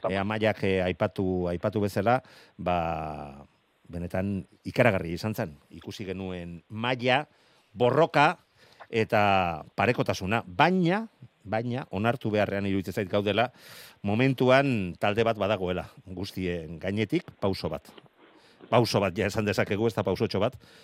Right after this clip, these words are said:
Speaker 2: pauso bat beste guztien gainetik, eta hori Donosti arraun dugu. Hamar minutu, hogeita hamaika segundu, eta hogeita lau ehunenekotako denbora behar izan zuen larun batean irabazteko. Atzetik Orio, bigarren, sei berrogeita laura. Donostiarra, hirugarren, sei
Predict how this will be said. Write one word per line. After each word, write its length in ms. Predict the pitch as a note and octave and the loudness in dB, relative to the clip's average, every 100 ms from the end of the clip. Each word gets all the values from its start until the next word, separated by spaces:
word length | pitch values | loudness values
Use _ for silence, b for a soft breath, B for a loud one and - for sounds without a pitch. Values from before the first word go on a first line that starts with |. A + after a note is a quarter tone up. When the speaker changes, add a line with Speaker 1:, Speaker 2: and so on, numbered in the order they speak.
| b b | b b
Speaker 2:
pauso 240 | A2 G#2+ | -2 0
bat 140 | F#2 | -2
beste 200 | G2+ G2 G2 | -2 -4 -4
guztien 280 | F#2+ G2+ | -4 -4
gainetik, 460 | G2 F#2 F2+ B2 - | -4 -4 -4 -6 -8
eta 180 | F2 F2 | -10 -6
hori 160 | E2 F#2+ | -4 -4
Donosti 600 | E2 F2+ - E2+ D#2 D2 C2+ - - | -6 -8 -8 -8 -8 -10 -14 -20 -12
arraun 300 | F2 F#2 G2 | -6 -2 -2
dugu. 240 | E2+ G#2+ - B B B | 0 0 -2 B B B
Hamar 260 | A#2 A#2+ | 2 2
minutu, 260 | B2 A#2+ C3+ | 4 2 2
hogeita 220 | A#2+ A#2 | 2 0
hamaika 200 | A#2 A#2+ | -2 -2
segundu, 240 | A#2+ A#2+ | -2 -2
eta 120 | D3 G2+ | 0 0
hogeita 260 | G#2 G#2+ | 0 0
lau 160 | F#2 F2+ | 0 0
ehunenekotako 600 | F2+ G2 F#2 F#2+ F2+ F2+ | -2 -2 -4 -6 -6 -4
denbora 320 | F2+ F#2 F#2+ | -4 -2 -2
behar 140 | F2 F#2+ | -2 -4
izan 180 | G#2 F#2+ | -4 -4
zuen 160 | G#2 | -4
larun 200 | F#2+ G2 | -2 -2
batean 240 | G2 G2 G2 | -2 -2 -2
irabazteko. 560 | G2+ A2+ - B2 D#3 B B B B B | -2 -2 -2 0 0 B B B B B
Atzetik 540 | C3 - D3+ C3+ F3 - | 4 6 4 2 2 6
Orio, 340 | E3 F3+ G#2+ D2+ | 8 8 4 2
bigarren, 640 | E2+ A#2 E3 C3+ A#2 E2+ - | 0 4 6 6 4 2 -6
sei 320 | - - E3+ D#3 | -2 2 2 2
berrogeita 580 | G2+ A#2 C3+ C3 G#2 F#2+ | 4 4 4 2 2 4
laura. 320 | G2 G#2+ F#2 - _ _ _ _ _ _ - | 4 4 2 -4 _ _ _ _ _ _ 2
Donostiarra, 640 | C3+ C#3+ F3+ - F3+ A3+ | 6 8 6 4 4 6
hirugarren, 500 | D#3+ E3+ C3+ C3 A#2+ | 6 6 6 6 2
sei 340 | - - G3 | 0 2 2